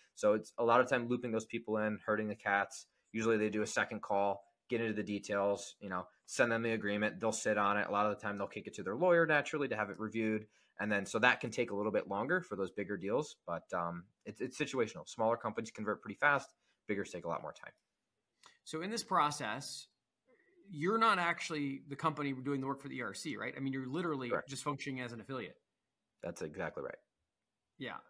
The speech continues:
Speaker 2: So for you, I mean, really, it's just creating the sales messaging and the email campaigns and running it. And you're running
Speaker 1: Yep.
Speaker 2: it in your own websites, your own domains, your own everything,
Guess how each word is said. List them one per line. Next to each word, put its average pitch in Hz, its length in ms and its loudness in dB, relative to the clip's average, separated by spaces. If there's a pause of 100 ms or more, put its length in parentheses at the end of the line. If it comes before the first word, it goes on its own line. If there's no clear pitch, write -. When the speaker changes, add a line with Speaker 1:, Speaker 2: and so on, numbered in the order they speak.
Speaker 2:
So - 260 -4
for 156 200 -2
you, 196 280 0
I 143 100 2
mean, 143 240 0
really, 156 340 0
it's - 240 -10
just 165 220 -6
creating 143 300 -4
the 127 60 -6
sales 135 280 -4
messaging 127 480 -6
and 117 80 -6
the 117 180 -8
email 143 220 -2
campaigns 117 600 -8
and 117 120 -10
running 120 240 -6
it. 92 140 -10 (400)
And 135 80 -2
you're 160 100 2
running 165 200 4
Speaker 1:
Yep. - 80 0
Speaker 2:
it - 20 -12
in 117 80 -10
your 123 140 -4
own 151 140 0
websites, 135 640 -2
your 117 120 -4
own 143 80 0
domains, 127 520 -2
your 120 140 -2
own 135 140 -2
everything, 117 580 -6